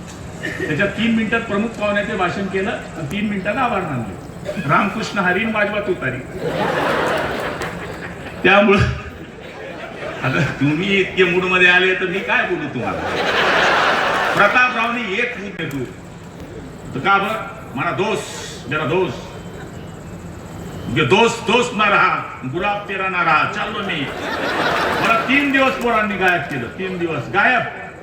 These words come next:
माघार घेऊन घेईन म्हणे आज या बापाच्या दारात. पाडून टाकलं मी सरपंचाला,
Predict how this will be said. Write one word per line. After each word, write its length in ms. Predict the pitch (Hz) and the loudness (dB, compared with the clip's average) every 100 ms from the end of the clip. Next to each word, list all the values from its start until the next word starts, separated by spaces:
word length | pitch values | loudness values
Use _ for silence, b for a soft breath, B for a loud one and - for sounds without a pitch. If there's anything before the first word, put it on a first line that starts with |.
| - - - - | -16 -16 -16 -10
माघार 340 | 170 175 190 185 | -6 -6 -4 -2
घेऊन 220 | 175 175 | -2 -4
घेईन 120 | 170 | -4
म्हणे 160 | 147 139 | -2 0
आज 220 | 135 139 | 0 -2
या 60 | |
बापाच्या 360 | 139 135 135 131 | -2 -2 -2 -4
दारात. 360 | 117 - - - - - 571 - - 403 - - - - - - | -4 -6 -8 -8 -8 -6 -6 -6 -8 -6 -6 -8 -8 -6 -4 2
पाडून 240 | 190 247 | 4 4
टाकलं 320 | 226 220 226 | 2 0 0
मी 120 | 220 190 | -4 -4
सरपंचाला, 640 | 170 127 127 123 117 | -4 -6 -6 -8 -10